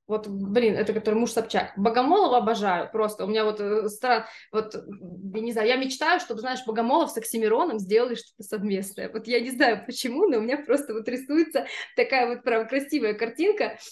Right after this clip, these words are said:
а, чего-то прям такого очень-очень сочного. Ну так вот, я ходила на курс актёрского мастерства вот буквально пару месяцев назад. Это вот был у нас, э, шестинедельный курс,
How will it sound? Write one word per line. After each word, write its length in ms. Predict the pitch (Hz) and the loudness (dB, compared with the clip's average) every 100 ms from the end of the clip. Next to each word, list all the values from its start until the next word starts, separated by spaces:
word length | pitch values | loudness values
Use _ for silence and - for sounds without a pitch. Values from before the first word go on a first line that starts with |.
| - | -10
а, 400 | - 214 214 208 | -2 0 2 0
чего-то 340 | 214 233 269 277 | -2 -4 -4 0
прям 200 | 233 208 | 0 0
такого 440 | 226 254 254 226 | 0 2 4 2
очень-очень 640 | - 233 233 202 220 226 | 2 0 0 0 0 -2
сочного. 520 | 220 220 196 - 180 - - | -2 -2 -2 -6 -10 -10 -10
Ну 80 | 240 | -6
так 160 | 254 311 | -4 0
вот, 200 | 285 - | 0 0
я 180 | 220 311 | 0 2
ходила 320 | 302 247 311 | 0 0 -2
на 100 | 247 | -2
курс 220 | 247 269 | -2 -4
актёрского 420 | 220 240 262 262 214 | -2 0 -2 -2 -2
мастерства 520 | 214 226 - 302 480 | -2 -4 -2 2 4
вот 100 | 277 | 2
буквально 480 | 190 196 254 285 247 | 0 2 2 4 2
пару 280 | 196 220 226 | 2 2 2
месяцев 340 | 220 226 214 | 0 0 -6
назад. 380 | 220 214 208 175 | -4 0 0 0
Это 140 | 175 | -6
вот 120 | 185 180 | -8 -6
был 160 | 196 | -4
у 40 | 190 | -2
нас, 280 | 175 180 - | -4 -6 -2
э, 260 | 190 185 180 | 0 0 -2
шестинедельный 680 | 220 220 226 220 202 190 | -4 -2 0 4 2 2
курс, 340 | 196 381 571 | 2 4 4